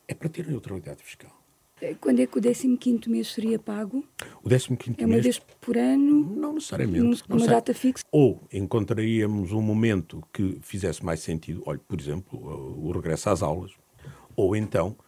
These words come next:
Speaker 1: pensarmos em conjunto uma forma em que, eh,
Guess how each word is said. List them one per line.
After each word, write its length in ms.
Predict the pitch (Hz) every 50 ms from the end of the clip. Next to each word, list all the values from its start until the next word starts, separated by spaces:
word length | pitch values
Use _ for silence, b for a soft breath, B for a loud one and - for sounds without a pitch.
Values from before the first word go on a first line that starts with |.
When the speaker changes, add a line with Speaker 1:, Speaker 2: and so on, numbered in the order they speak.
| b b
Speaker 1:
pensarmos 540 | - 392 415 - - - 101 - 95 87 76
em 120 | 98 95 90
conjunto 580 | - 98 95 95 78 80 82 85 85 - -
uma 200 | 98 87 87 90
forma 480 | - - - 87 85 80 85 92 92 87 80 80 90
em 120 | 90 82
que, 500 | - _ _ - - - - 90 - 87
eh, 180 | - - -